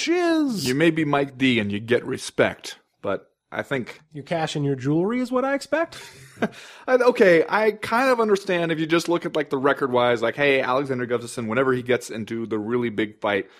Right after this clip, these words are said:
Speaker 2: against John Jones, Daniel Cormier, Anthony Johnson, he loses those fights. Um, fair, fair point. However, I think part of it is due to you look around the landscape at light heavyweight and you say, "Who else is there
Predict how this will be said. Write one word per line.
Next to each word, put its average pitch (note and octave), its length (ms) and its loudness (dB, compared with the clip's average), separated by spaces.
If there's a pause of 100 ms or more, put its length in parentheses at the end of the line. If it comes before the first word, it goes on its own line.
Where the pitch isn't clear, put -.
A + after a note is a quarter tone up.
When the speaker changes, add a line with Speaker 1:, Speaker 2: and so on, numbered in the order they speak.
(160)
Speaker 2:
against G2+ 200 -10
John A2+ 220 0
Jones, G#2+ 360 -4
Daniel G#2 240 -2
Cormier, G2+ 600 -4 (280)
Anthony A2 360 -6
Johnson, G2+ 560 -6 (120)
he C#3+ 140 0
loses A2+ 360 -4
those F#2 200 -8
fights. - 400 -10 (320)
Um, B2 460 -2 (500)
fair, C#3+ 720 4 (100)
fair G3+ 180 6
point. A#2+ 440 -4 (920)
However, G3 680 4 (420)
I F#3 80 -2
think G#3 200 -6
part C4+ 220 4
of A#3+ 100 2
it A3 120 8
is D#3 160 0
due D#3 300 6
to D3+ 160 -2
you C#3+ 200 2
look G#3+ 200 2
around D#3 400 2
the C3 80 -4
landscape B2+ 560 0
at G2 80 -4
light A#2+ 180 2
heavyweight G#2+ 540 -4
and C3+ 100 -10
you A#2 80 -8
say, C3+ 280 2
"Who B3 320 0
else G#3 180 2
is C3+ 160 2
there A2+ 340 -2